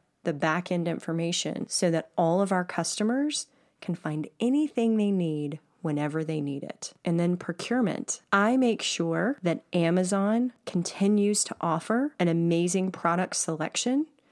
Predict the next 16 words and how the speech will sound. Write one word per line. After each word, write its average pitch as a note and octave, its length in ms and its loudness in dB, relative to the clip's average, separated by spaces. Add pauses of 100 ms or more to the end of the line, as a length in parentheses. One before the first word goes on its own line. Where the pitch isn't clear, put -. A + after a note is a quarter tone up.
(220)
at F3 140 -2
the D#3+ 120 0
right D#3+ 420 0
price E3+ 500 0
for F3 180 0
consumers, F3+ 960 -2
but F3+ 200 -6
also F3+ 720 2
for - 260 -8
Amazon E3+ 540 0
to - 120 -10
continue A3 840 0
providing E3+ 840 0 (240)
to F3+ 120 -4
those D3+ 260 0
consumers. - 680 -4